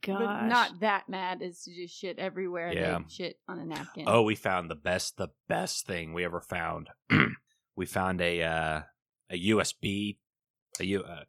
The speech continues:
Speaker 3: goddamn, what the, a U S B stick. Jesus. And, uh, for whatever reason, whoever found it decided they wanted to plug it in and see what
Speaker 2: I
Speaker 3: it
Speaker 2: probably
Speaker 3: was.
Speaker 2: would have done that.
Speaker 1: You gotta know. You, 'cause other, there's no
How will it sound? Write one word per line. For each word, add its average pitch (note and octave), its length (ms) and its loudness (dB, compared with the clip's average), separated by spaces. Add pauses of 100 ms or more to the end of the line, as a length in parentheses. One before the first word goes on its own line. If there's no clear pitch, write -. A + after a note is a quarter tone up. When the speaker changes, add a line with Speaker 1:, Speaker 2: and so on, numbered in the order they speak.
Speaker 3:
goddamn, F2 460 -14
what F2+ 140 -18
the, - 220 -2
a - 20 6
U C3+ 120 10
S D3+ 80 8
B D3 160 0
stick. - 360 -4 (240)
Jesus. - 480 -16 (680)
And, G2 320 4
uh, E2+ 360 6 (260)
for A#2 100 2
whatever E3 280 10
reason, G#2+ 420 4
whoever A2+ 280 6
found G#2 300 6
it - 80 -8
decided F2+ 400 0
they F#2 80 2
wanted F2+ 240 0
to E2 80 -8
plug F#2 300 0
it F2 80 0
in F#2 120 2
and E2+ 100 -4
see G2+ 160 -2
what F2+ 120 4
Speaker 2:
I - 60 0
Speaker 3:
it - 40 0
Speaker 2:
probably G#2 460 10
Speaker 3:
was. G3 60 4
Speaker 2:
would F3+ 100 2
have F3 100 -6
done E3 200 -6
that. A#3 100 -2
Speaker 1:
You C4+ 80 4
gotta A3+ 300 4
know. F3+ 400 -6 (220)
You, A3 200 -6
'cause G#3 180 -4
other, A3+ 220 2 (240)
there's G3 220 0
no F#2 60 6